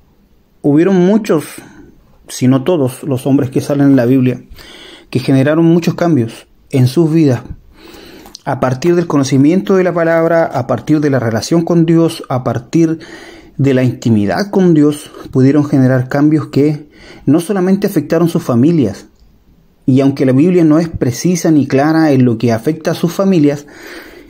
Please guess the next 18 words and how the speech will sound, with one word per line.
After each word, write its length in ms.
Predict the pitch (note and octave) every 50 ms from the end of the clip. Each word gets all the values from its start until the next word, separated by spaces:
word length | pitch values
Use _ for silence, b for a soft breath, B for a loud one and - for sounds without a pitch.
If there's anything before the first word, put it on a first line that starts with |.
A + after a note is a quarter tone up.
| B B B B _ _ -
sí 400 | - - - F#3+ G#3 A#3+ C#4 D4+
uno 320 | A3 A3+ A#3+ A3+ G#3 G3+
puede 420 | - G3+ G#3+ A3 A3 A#3 B3 A#3 A#3 B B B B B B B - - _ _ _ _ _ _ _ - -
leer 440 | - D#3+ C#3 C#3 C#3+ D3+ E3+ G3 G3+
entre 360 | G#3 F#3 D#3+ D#3 - D3 C#3+
líneas 360 | D3 D#3+ F#3+ G#3+ G3+ F#3+ E3+ D#3
lo 220 | D3+ C#3+ C#3+ C#3+
que 300 | C#3+ D#3 E3 E3+ E3 E3
significó 880 | - - D3+ C#3 D3 D3 C#3 C3 - C#3+ B2+ - - F#3 A3 B3+ B3 B3
para 180 | A#3 G3 F3 E3
muchos 360 | E3 F3+ A3 A3 - A#3+ G3+
hombres 500 | G#3+ G#3 G3+ F#3 F#3 G3 G3 G3+ - -
cambiar 640 | - - C3 C3 C3 B2+ C3 C#3+ F3 F3+ F3 F3 D#3
desde 300 | D3 C#3+ C3 C3+ C#3 C3+
la 100 | C3 B2
vida 300 | C3+ E3 G#3+ A3+ A#3 A3+
que 120 | B3 A#3
llevaban 540 | A3 A3 G#3 G3 F#3 F3+ F3 F3 F#3 F#3